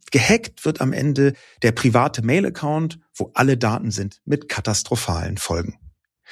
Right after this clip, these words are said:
An dieser Stelle setzt das White Paper Sichere und souveräne Kommunikation von Schwarz Digits an. Es zeigt kompakt und praxisnah, was Kommunikation wirklich sicher macht, welche europäischen Vorgaben Unternehmen heute erfüllen müssen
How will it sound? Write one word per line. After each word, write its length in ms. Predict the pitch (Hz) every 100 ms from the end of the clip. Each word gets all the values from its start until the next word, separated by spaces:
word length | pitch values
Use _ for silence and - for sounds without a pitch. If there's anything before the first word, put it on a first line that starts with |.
| - -
An 120 | - 147
dieser 220 | 247 277
Stelle 320 | - - 160
setzt 240 | 127 135
das 180 | 156 120
White 280 | 107 127 -
Paper 360 | - 131 131 110
Sichere 460 | 147 175 165 165
und 180 | - 117
souveräne 480 | - 131 120 117 113
Kommunikation 760 | - 110 107 107 95 95 101 113
von 240 | - 98
Schwarz 380 | - - 98 -
Digits 400 | 95 87 - -
an. 180 | - - _ - - - -
Es 120 | 120
zeigt 260 | 143 160
kompakt 540 | - 120 117 208 214 -
und 140 | 120
praxisnah, 720 | - 165 - 190 185 160 160 143
was 180 | -
Kommunikation 720 | - 143 139 131 120 127 123 107
wirklich 360 | 123 120 87
sicher 240 | - 175 175
macht, 320 | 180 185 - - - -
welche 260 | 131 170
europäischen 540 | 127 113 113 127 - 110
Vorgaben 580 | - 156 147 131 127
Unternehmen 520 | 120 110 107 117 120 110
heute 220 | 110 -
erfüllen 500 | 104 - 104 90 90
müssen 460 | 90 123 - 254